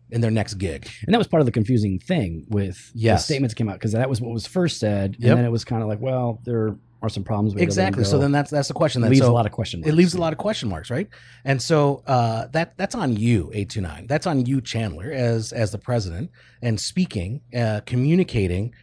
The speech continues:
Speaker 1: uh, what's going on in the mission, uh, to not share and to not protect the next ministry setting that, uh, Steve can go into, right? And it's the same thing with, with, uh, like, Harvest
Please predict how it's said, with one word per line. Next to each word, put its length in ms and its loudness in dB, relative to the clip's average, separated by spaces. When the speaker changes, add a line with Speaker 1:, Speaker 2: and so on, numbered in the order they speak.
Speaker 1:
uh, 240 -2
what's 240 -2
going 240 2
on 140 2
in 60 0
the 80 0
mission, 440 -2
uh, 360 -4
to 120 -4
not 460 -2
share 800 -2
and 160 -2
to 80 -2
not 340 0
protect 720 -6
the 100 0
next 320 -2
ministry 340 0
setting 440 0
that, 300 0
uh, 420 0
Steve 400 -2
can 140 -4
go 180 6
into, 380 -2
right? 200 -6
And 100 -4
it's 80 -6
the 80 -6
same 200 0
thing 240 -2
with, 220 4
with, 320 2
uh, 280 2
like, 160 -4
Harvest 540 0